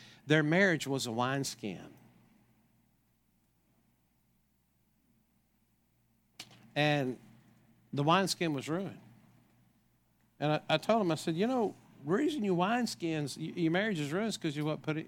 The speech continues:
wh-, what you put in it." I started talking to him about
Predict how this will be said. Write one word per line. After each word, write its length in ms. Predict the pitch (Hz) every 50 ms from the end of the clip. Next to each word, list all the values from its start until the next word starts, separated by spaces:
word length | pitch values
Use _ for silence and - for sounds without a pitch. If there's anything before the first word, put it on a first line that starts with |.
| - - -
wh-, 220 | 156 160 147 -
what 160 | 156 156 -
you 60 | - -
put 140 | 170 160 175
in 140 | 196 202
it." 120 | 147 117 - - - - - - - - - _ _ _ _ _ _ _ _ _ _ _ _ _ _ _ _ _ _ _
I 80 | 151 156
started 260 | - - 185 175 160
talking 240 | - 180 185 175 143
to 100 | 127 151
him 100 | 147 139
about 260 | 139 143 143 - -